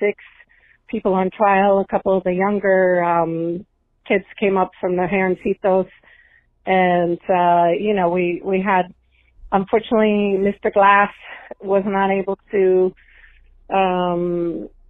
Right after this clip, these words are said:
play the full forty-five, and even if he was only supposed to get twenty, twenty-five, there was, there wasn't enough subs to put in the game. And we just gotta really, really, ugh, I wish we had, like, um, a better coordination in general,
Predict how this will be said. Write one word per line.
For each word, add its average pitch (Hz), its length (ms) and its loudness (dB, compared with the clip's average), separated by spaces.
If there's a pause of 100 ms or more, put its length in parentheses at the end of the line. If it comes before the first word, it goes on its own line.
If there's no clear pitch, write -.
(360)
play 214 220 4
the 202 140 -2
full 202 200 2
forty-five, 202 760 4
and 190 180 0
even 208 180 0
if 220 100 -4
he 196 120 -4
was 196 120 -4
only 202 200 0
supposed 202 240 -4
to 214 60 -8
get 190 200 -2
twenty, 202 320 -2
twenty-five, 202 560 2
there 185 100 -2
was, 185 140 -2 (240)
there 190 80 0
wasn't 202 320 0
enough 185 220 -4 (100)
subs 214 360 2 (140)
to - 60 -14
put 202 160 -4
in 180 120 -2
the 165 80 -4
game. 208 600 0 (300)
And 220 120 2
we 294 200 4
just 320 180 -6
gotta 294 240 2
really, 208 380 2
really, 185 520 -2 (540)
ugh, 254 240 2 (160)
I 214 140 0
wish 247 200 0
we 240 120 0
had, 214 280 2
like, 190 200 -2
um, 170 500 -4 (160)
a 190 80 0
better 190 500 2
coordination 190 600 -2
in 175 160 -4
general, 196 500 0